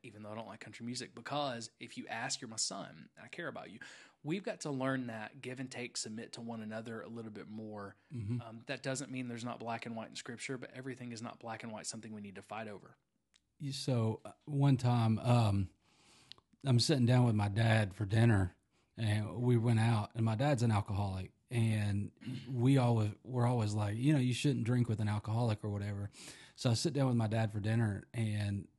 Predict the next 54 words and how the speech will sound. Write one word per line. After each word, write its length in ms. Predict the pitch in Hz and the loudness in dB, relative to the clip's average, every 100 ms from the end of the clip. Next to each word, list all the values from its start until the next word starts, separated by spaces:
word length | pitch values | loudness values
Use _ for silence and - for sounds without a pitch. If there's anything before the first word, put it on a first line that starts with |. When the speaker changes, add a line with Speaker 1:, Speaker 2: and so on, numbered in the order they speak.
| - 80 - | -20 -20 -10
Speaker 2:
I 100 | 123 | 0
order 340 | 120 110 117 110 | 2 4 4 4
a 60 | |
beer, 320 | 95 131 175 110 | 4 2 2 0
and 100 | - | 2
he 80 | 143 | 2
looks 200 | 156 - | 2 -2
at 60 | 123 | -2
me 100 | 110 | -2
and 40 | |
goes, 140 | 101 - _ _ _ _ - | -4 -8 _ _ _ _ 0
"You 140 | 120 | 2
drink?" 560 | 117 101 147 185 - - | 4 4 4 4 -2 -6
And 100 | 123 | 0
I'm 100 | 135 | 2
like, 280 | 123 107 101 - _ | 4 2 0 -10 _
"Well, 420 | 190 127 143 143 | -12 -6 -4 -4
yeah, 240 | 135 160 180 | -2 0 2
I 40 | |
have 160 | 131 123 | 0 0
a 60 | |
beer 260 | 101 110 185 | 0 0 2
every 200 | 156 120 | 2 2
now 160 | 110 101 | 2 0
and 100 | 101 | 0
then," 240 | 104 127 - - - - - | 0 0 -4 -20 -20 -18 0
you 220 | 123 139 | 6 8
know? 320 | 117 120 151 - | 8 6 2 0
And 160 | 131 | 0
so 100 | 135 | 2
I 60 | 131 | 0
sit 260 | - 175 | 0 -2
there 200 | 151 139 | 0 0
and 180 | 123 113 | 0 2
have 200 | 113 120 | 2 2
a 80 | 110 | 0
drink 400 | 98 107 120 139 | -4 0 2 2
with 160 | 107 - | 0 -2
my 160 | 104 | -2
dad 460 | 95 104 117 110 95 - _ _ _ | -2 -2 0 -2 -4 -12 _ _ _
that's 320 | 120 113 - | -6 -4 -4
an 140 | 120 117 | -2 2
alcoholic, 760 | 113 - 107 123 160 135 104 - | 2 -2 -4 -2 0 0 -2 -6
and 400 | 131 117 113 110 - - - - - - _ _ _ _ | -2 0 0 -2 -6 -14 -20 -20 -20 -20 _ _ _ _
I 80 | 143 | -4
can't 380 | 156 - 196 - | -2 0 -2 -2
tell 220 | - 139 143 | -2 2 4
you 140 | 123 | 4
what 160 | 113 113 | 2 0
that 140 | 107 | -2
did 140 | 110 | -4
for 120 | - 110 | -2 -2
our 100 | 107 | -2
relationship. 800 | 104 104 - 101 - - - | -2 -2 -2 -6 -8 -12 -16